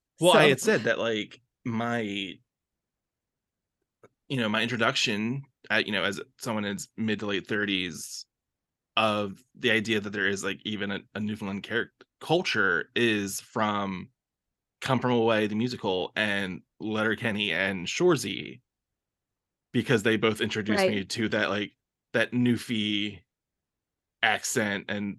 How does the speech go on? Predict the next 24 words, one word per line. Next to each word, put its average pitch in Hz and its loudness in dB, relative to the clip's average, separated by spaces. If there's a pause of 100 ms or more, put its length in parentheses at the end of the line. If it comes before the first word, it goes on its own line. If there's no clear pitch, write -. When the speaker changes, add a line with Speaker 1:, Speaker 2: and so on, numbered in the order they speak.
(160)
Speaker 2:
you 113 -2
know, 95 -2
speech 110 -6
pattern 95 -2
that 98 -6
they, 104 -2 (320)
that 104 -2
apparently 104 -4
you 87 -8
have. - -4 (680)
Speaker 1:
Mm-hmm. 214 0 (720)
Yeah. 185 -4 (1000)
Speaker 2:
And, 147 4 (280)
but 208 10 (180)
at 165 6
the 147 0
same 160 4
time, 135 2
like, 120 0
you 139 0
watch 123 4
S 123 0
N 127 2
L 104 2